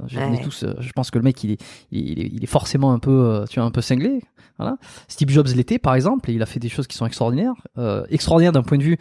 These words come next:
Speaker 1: entrepreneurial, d'un point de vue, euh, création. Et d'autres vont dire, bah, il, il a fait le mal. Bon, c'est, après, chacun voit le truc, mais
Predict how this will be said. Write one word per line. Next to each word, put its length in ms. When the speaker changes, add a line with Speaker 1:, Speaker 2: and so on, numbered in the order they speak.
Speaker 1:
entrepreneurial, 680
d'un 80
point 160
de 60
vue, 160
euh, 80
création. 560
Et 40
d'autres 180
vont 100
dire, 160
bah, 140
il, 500
il 80
a 60
fait 120
le 60
mal. 260
Bon, 200
c'est, 140
après, 220
chacun 240
voit 100
le 60
truc, 180
mais 80